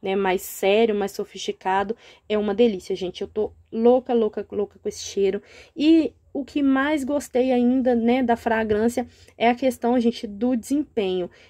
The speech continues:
Esse perfume fixou na minha pele por mais de oito horas, gente. E eu fiquei assim, né, nossa, tô acreditando que esse perfume tá projetando ainda. Ele projetou, gente, por mais de duas horas, tranquilo ali. É um perfume versátil, como eu falei com vocês, ele é zero enjoativo.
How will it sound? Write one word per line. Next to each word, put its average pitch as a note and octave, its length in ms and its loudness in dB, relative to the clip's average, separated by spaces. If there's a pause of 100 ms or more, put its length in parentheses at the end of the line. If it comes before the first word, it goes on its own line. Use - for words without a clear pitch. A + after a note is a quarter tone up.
(140)
Esse C#4 300 2
perfume C4 420 -4
fixou B3 420 -2
na B3 200 2
minha C4+ 200 0
pele G#3+ 340 -4
por D4 260 -10
mais A#3+ 340 2
de B3 100 2
oito A#3 360 2
horas, F#3 320 -4
gente. F#3 400 -12 (400)
E - 60 -2
eu G#3+ 80 0
fiquei A#3+ 260 2
assim, G3+ 300 -6
né, G#3 160 -4
nossa, G#3+ 420 -10
tô - 80 -12
acreditando G#3 460 -8
que A3 60 -2
esse G3+ 100 -8
perfume G#3 260 -6
tá G3+ 140 -10
projetando G#3+ 640 0
ainda. G3+ 260 -2 (260)
Ele A#3 200 4
projetou, A3+ 560 4
gente, G#3 200 -4
por A3 160 -6
mais G#3+ 240 -2
de A3+ 60 0
duas A3 300 0
horas, F3 420 -4 (400)
tranquilo A#3+ 640 2
ali. F#3+ 400 0
É A3+ 140 2
um A#3 100 4
perfume G#3+ 480 -2
versátil, F#3 720 -2
como G#3+ 180 -6
eu G3+ 60 -4
falei G3 180 -6
com - 100 -18
vocês, G3 300 -4
ele G3+ 160 2
é G3 60 2
zero G3+ 420 2
enjoativo. G#3 760 0